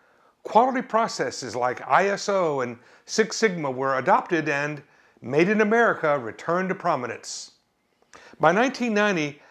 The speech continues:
now with their in-house Quality Act together, big businesses realized they needed similar commitments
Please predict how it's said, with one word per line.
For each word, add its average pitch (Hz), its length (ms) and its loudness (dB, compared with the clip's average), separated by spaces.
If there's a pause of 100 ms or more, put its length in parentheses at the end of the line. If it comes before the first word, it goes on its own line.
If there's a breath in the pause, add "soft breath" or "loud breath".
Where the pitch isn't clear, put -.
(160 soft breath)
now 170 240 4
with 202 220 0
their 165 200 2
in-house 175 460 -2
Quality 185 500 0
Act 156 260 -2
together, 135 540 -2 (420 soft breath)
big 226 220 0
businesses 196 460 0
realized 147 680 2 (240 soft breath)
they 208 220 4
needed 233 340 -2
similar 240 400 0
commitments 151 640 -6